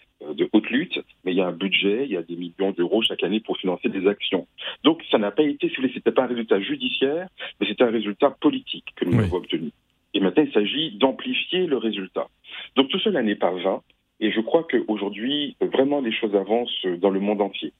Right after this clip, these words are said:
Speaker 1: Donc nous travaillons en connexion avec, euh, les autres militants d'Europe, euh, des États-Unis, du Brésil, du continent, bien sûr.
Speaker 2: Oui.
Speaker 1: Euh, et je pense que les Africains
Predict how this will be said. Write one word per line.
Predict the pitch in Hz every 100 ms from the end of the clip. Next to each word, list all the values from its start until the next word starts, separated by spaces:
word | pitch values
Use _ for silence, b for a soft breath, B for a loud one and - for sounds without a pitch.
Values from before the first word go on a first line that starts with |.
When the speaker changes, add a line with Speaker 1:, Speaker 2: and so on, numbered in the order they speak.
| _ _ _
Speaker 1:
Donc | -
nous | 107
travaillons | - 117 113 107 113 92 -
en | 92
connexion | 101 90 - 123 127 135 _ _ -
avec, | 87 98 113 - 92
euh, | 87
les | 85 90 98
autres | 104 -
militants | 90 82 80 107 98
d'Europe, | 85 85 104 120 - 85
euh, | 80 80
des | 87 82
États-Unis, | 85 85 82 85 95 98
du | -
Brésil, | 78 85 165 - 208 196 165
du | 160
continent, | - 95 - 92
bien | 87 80
sûr. | - 107 127 151 B
Speaker 2:
Oui. | 117 101 113
Speaker 1:
Euh, | 98 98 -
et | 117
je |
pense | 127 - 185 -
que | 135
les | 113 120
Africains | 123 135 - 156